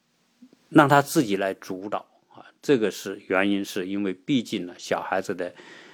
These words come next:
眼界和眼光，特别是牵扯到一个人的未来的发展，那他还是有很多东西是，是存在着缺陷。所以这个时候家长的成熟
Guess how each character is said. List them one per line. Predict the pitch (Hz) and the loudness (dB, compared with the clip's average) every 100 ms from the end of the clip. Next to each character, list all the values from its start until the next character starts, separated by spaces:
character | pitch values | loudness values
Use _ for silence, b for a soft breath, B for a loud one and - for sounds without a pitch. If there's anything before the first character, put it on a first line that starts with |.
| B - | B 6
眼 | 113 85 87 | 6 6 4
界 | 123 | 2
和 | 113 101 | 6 6
眼 | 101 90 90 - | 6 2 -2 6
光， | 110 104 98 104 _ b b b - | 8 8 6 -4 _ b b b 6
特 | 160 | 8
别 | 107 | 8
是 | 98 104 | 6 2
牵 | - | 2
扯 | 110 | 6
到 | 107 95 | 6 6
一 | 92 | 2
个 | 101 104 87 | 0 2 2
人 | 87 85 95 | -2 -6 -4
的 | 95 85 | -4 -2
未 | 110 175 135 | 8 10 10
来 | 87 85 87 | 6 0 -4
的 | 87 | -8
发 | - 120 113 | 0 4 4
展， | 104 - b b b b | 2 -6 b b b b
那 | 135 104 | 2 2
他 | - 117 | 6 4
还 | - 87 | 4 -2
是 | 90 107 | -2 -4
有 | 98 | -4
很 | - 90 | -6 -12
多 | 90 | -8
东 | 120 117 117 | -4 -4 -4
西 | - 101 98 _ _ _ | -6 -8 -8 _ _ _
是， | - 95 87 | -12 -10 -10
是 | - 87 - _ _ _ _ - - | -10 -12 -14 _ _ _ _ -20 -8
存 | 98 98 | 0 2
在 | 98 | 2
着 | - - | 0 -12
缺 | - 123 | -2 0
陷。 | - 151 - _ B B B B | 2 0 0 _ B B B B
所 | - 160 | 6 8
以 | |
这 | - 226 | 10 8
个 | 175 | 8
时 | - 107 | 6 2
候 | 117 92 - _ b b - | 4 4 2 _ b b -4
家 | - 190 202 | 8 10 10
长 | 196 107 90 | 6 0 -4
的 | 87 92 - | -12 -14 -12
成 | - 98 107 | -8 -4 -2
熟 | - 87 82 | 4 2 2